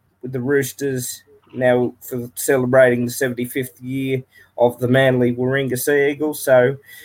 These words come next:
um, yeah, let's talk some footy.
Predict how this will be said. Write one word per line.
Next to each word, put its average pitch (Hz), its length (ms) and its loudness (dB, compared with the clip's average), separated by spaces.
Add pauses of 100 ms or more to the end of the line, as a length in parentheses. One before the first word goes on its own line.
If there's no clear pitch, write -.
(360)
um, 127 460 2 (580)
yeah, 175 220 4
let's 143 260 -2
talk 165 240 -2
some 135 160 -14
footy. 185 400 -4